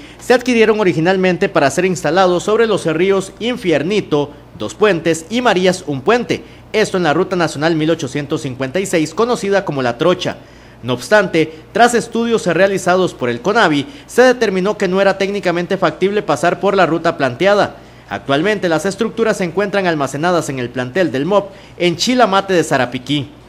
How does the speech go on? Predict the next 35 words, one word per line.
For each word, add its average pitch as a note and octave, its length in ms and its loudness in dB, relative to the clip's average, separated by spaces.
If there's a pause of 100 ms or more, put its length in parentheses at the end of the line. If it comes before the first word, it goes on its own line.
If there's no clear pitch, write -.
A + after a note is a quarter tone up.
(500)
El A#2+ 100 -6
Departamento F#3 680 2
de E3 100 4
Gestión F3+ 340 0
de F#3 60 0
Procesos F3 640 -2 (100)
de C#3+ 120 2
Reconstrucción E3+ 720 -2
de F#3 80 0
la D#3 100 2
Comisión C3+ 400 -2
Nacional B2+ 380 -2
de A#2+ 60 -4
Emergencias D#3 640 -2 (300)
presentó A#3+ 480 4
la A3+ 100 4
acotación G3 520 0
de G#3 80 0
necesidad F3+ 580 0
mediante D3+ 380 0
un G3+ 80 -2
plan G3+ 200 0
de F#3+ 60 0
inversión F3 560 2 (300)
para B2+ 180 0
hacer F#3 260 2
la E3+ 120 4
debida D#3+ 260 4
modificación D#3+ 640 0
del D#3 180 2
fin G#3+ 180 -2
último F#3 400 2
de F#3 120 2
las F#3 140 2
estructuras, D#3 720 0